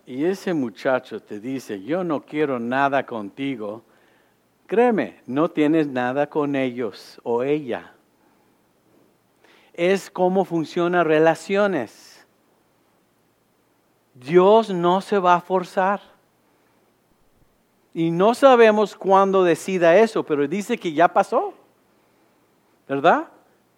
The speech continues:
Los entregó, dice aquí, en el versículo veintiséis,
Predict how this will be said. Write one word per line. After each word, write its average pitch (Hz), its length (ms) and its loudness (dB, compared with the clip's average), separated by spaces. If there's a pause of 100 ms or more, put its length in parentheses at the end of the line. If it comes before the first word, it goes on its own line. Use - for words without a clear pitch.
(300)
Los 160 560 4
entregó, 170 1200 4 (240)
dice 143 380 -6
aquí, 117 440 -8 (1000)
en 123 140 -10
el 120 160 -6
versículo 120 800 -6 (280)
veintiséis, 117 1160 -6